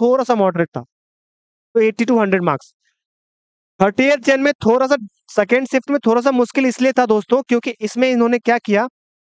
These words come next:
Moderate तो पूछा physics, chemistry easy था, but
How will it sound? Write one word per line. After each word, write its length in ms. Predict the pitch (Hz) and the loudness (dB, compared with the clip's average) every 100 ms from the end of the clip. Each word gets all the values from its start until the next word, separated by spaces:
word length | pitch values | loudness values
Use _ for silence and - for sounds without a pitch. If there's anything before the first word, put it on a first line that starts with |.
| _ _ _ _ _ - | _ _ _ _ _ -6
Moderate 420 | 170 220 233 269 - | 0 0 2 -2 0
तो 80 | 269 | 0
पूछा 400 | 240 233 247 262 | 0 0 0 0
physics, 720 | - _ 180 185 202 - - _ _ _ - | -6 _ -4 0 -2 -2 -20 _ _ _ -2
chemistry 460 | 214 233 - 247 | 0 0 0 0
easy 180 | 226 214 | 0 -2
था, 180 | 208 180 - _ _ - | -2 -4 -4 _ _ -6
but 220 | 151 240 | 0 0